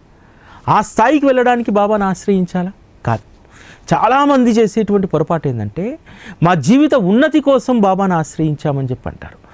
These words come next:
ఉన్నతి కాదు, ఉన్నటువంటి స్థితిలో ఉన్నటువంటి తాపం నుంచి నువ్వు బయటపడడానికి బాబా. అందుకనే బాబా నిన్ను లౌకికం అనేటువంటి తాపం నుంచి బయటపడేసి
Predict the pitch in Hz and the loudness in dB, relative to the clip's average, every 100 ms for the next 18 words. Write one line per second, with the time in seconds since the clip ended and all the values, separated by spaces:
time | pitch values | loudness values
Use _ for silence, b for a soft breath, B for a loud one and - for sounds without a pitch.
0 | B B 135 190 269 285 240 190 139 131 | B B 2 4 4 0 0 0 2 2
1 | 208 269 277 254 240 - 214 196 202 196 | 2 2 0 0 -2 -2 -2 2 2 2
2 | 185 180 170 156 277 311 B B B - | 2 0 0 0 0 0 B B B -4
3 | 160 180 262 330 302 269 240 247 196 196 | 0 0 2 2 2 2 2 2 2 0
4 | 202 190 180 185 180 131 120 - - - | -2 0 0 0 -2 -2 -4 -10 -20 -20
5 | _ B B B B - 185 277 294 247 | _ B B B B 0 2 4 2 2
6 | 165 233 294 B B 120 160 240 285 269 | 2 0 -2 B B -2 0 2 0 2
7 | 247 190 220 202 165 254 302 294 269 254 | 2 4 4 2 2 0 0 0 0 2
8 | 254 240 226 - 175 208 277 247 240 214 | 2 0 -2 0 0 0 0 0 -2 0
9 | 170 175 196 196 185 - 302 | 0 0 2 2 2 0 -2